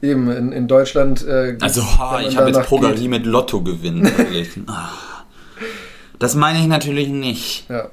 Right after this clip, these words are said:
Speaker 1: also wenn man danach geht, äh, dürften in Deutschland, sag ich mal, ungefähr vier Leute mit dieser Erkrankung leben.
Speaker 2: Oh,
Speaker 1: Ähm,
Speaker 2: okay.
Speaker 1: so selten ist das Ganze eben.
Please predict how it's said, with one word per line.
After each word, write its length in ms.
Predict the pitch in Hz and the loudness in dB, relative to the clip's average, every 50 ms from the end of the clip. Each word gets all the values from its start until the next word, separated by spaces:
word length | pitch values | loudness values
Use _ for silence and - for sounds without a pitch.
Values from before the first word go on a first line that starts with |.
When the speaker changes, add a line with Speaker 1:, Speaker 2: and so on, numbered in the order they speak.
| - - | -12 -10
Speaker 1:
also 280 | - 127 117 127 120 117 | -8 -6 -6 -4 -2 -2
wenn 100 | 131 139 | 0 0
man 160 | 135 127 120 | 0 0 2
danach 360 | 131 131 139 143 135 - - | 2 2 2 0 -2 -4 -6
geht, 320 | - 135 135 135 127 - | -4 -4 -4 -4 -4 -8
äh, 160 | - - - - - - | -12 -14 -14 -16 -16 -14
dürften 400 | - 123 131 135 135 - - 143 | -8 -6 -4 -4 -6 -6 -10 -6
in 60 | 127 | -2
Deutschland, 340 | 127 131 131 - 143 135 123 | 0 0 0 0 -2 -4 -2
sag 160 | 131 131 131 | -2 -2 -2
ich 80 | 127 - | -2 -4
mal, 320 | 131 123 123 123 123 117 - - - - | -4 -2 -2 -2 -2 -4 -8 -12 -14 -10
ungefähr 500 | - 147 131 127 120 - 131 123 120 113 | -8 -6 -6 -6 -6 -4 -4 -4 -4 -4
vier 240 | - - 135 135 123 | -6 -4 -2 -2 0
Leute 320 | 120 117 117 117 113 113 | 2 2 2 2 0 -2
mit 140 | 113 113 104 | -6 -10 -10
dieser 180 | 110 107 113 113 | -8 -6 -6 -6
Erkrankung 500 | 110 104 - 110 107 104 101 110 110 101 | -6 -6 -6 -6 -6 -6 -8 -10 -10 -10
leben. 320 | 92 92 95 95 - 104 - - _ _ _ - - - - - - - - - _ - - - - | -10 -12 -14 -16 -18 -20 -20 -20 _ _ _ -20 -20 -20 -20 -20 -20 -20 -20 -20 _ -20 -18 -8 -4
Speaker 2:
Oh, 60 | 123 | -2
Speaker 1:
Ähm, 400 | 117 113 110 110 107 107 104 104 - - - _ _ - 92 | -2 -2 -2 -2 -4 -6 -6 -8 -14 -20 -20 _ _ -18 -18
Speaker 2:
okay. 240 | 90 - 101 98 101 - _ _ _ - | -16 -14 -14 -14 -14 -16 _ _ _ -12
Speaker 1:
so 180 | 127 120 131 123 | -6 -4 -2 -2
selten 340 | 113 117 113 113 110 120 117 | 2 2 4 4 2 2 -2
ist 200 | 107 101 - - | -8 -10 -12 -14
das 140 | 104 - - | -16 -14 -12
Ganze 300 | - 101 101 98 101 - | -12 -12 -12 -12 -14 -16
eben. 200 | 98 95 - | -16 -16 -18